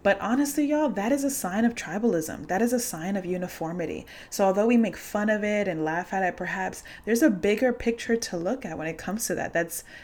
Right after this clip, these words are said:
yes, it's funny, but that's also not good. It's also not good that we can, from afar, tell someone is a part of a worship team because of how they dress. Because what that's saying is that now there is a uniform, and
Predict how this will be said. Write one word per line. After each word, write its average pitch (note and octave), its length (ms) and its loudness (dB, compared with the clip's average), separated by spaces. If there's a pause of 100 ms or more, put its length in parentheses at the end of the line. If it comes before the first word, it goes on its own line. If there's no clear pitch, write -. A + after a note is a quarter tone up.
(120)
yes, B3+ 240 4
it's A#3+ 160 -2
funny, G#3+ 400 0 (240)
but G3+ 120 2
that's A3 220 4
also C4+ 280 2
not F#3+ 240 2
good. F3 320 -2 (220)
It's G#3 140 0
also A#3 240 4
not F#3+ 320 2
good F#3 220 2
that F3 180 -2
we G3+ 160 0
can, F#3+ 380 -4 (320)
from G3 260 0
afar, G3 540 4
tell F#3+ 420 0
someone F#3+ 400 -2
is E3+ 100 -2
a E3+ 60 -4
part F3 240 -2
of E3+ 80 0
a D#3+ 60 4
worship E3+ 420 0
team E3+ 180 -6
because D#3+ 240 -2
of D3+ 80 -12
how F3 140 -4
they D#3+ 140 0
dress. - 480 -2 (260)
Because F#3 300 0
what F3+ 100 4
that's F3+ 220 -4
saying A3+ 280 4
is F3+ 120 -2
that E3+ 140 0
now F3+ 200 0
there G3+ 140 0
is F#3 120 0
a E3+ 60 2
uniform, F3+ 680 -2 (200)
and F3 220 -6